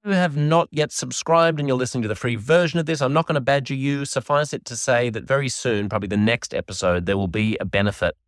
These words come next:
an additional benefit, in addition to all of the existing benefits, uh, for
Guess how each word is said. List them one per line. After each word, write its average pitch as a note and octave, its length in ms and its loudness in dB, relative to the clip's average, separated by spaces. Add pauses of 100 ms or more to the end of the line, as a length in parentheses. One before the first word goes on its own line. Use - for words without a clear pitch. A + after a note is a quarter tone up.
(300)
an G2 100 2
additional A#2+ 420 2
benefit, D#2 460 -2
in A2+ 80 0
addition G2+ 340 0
to G2 60 0
all G2 140 0
of E2 80 0
the F2 100 0
existing F#2 400 -2
benefits, E2 600 -4 (320)
uh, F#2 180 0
for G2 160 -2